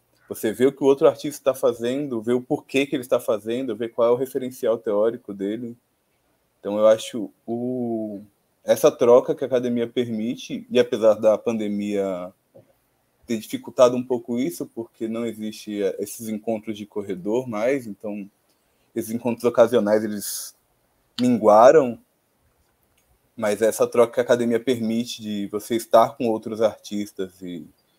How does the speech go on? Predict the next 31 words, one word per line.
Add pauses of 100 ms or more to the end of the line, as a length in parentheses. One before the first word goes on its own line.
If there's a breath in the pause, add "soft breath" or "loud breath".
(260)
ouvir
críticas,
estar
com
professores
artistas,
eu
acho
também
muito
importante,
de (420)
professores
que
entendem
a
sua
discussão
e
que
entendem
o
que, (200)
o
que
é
estar
na
posição
de
artista,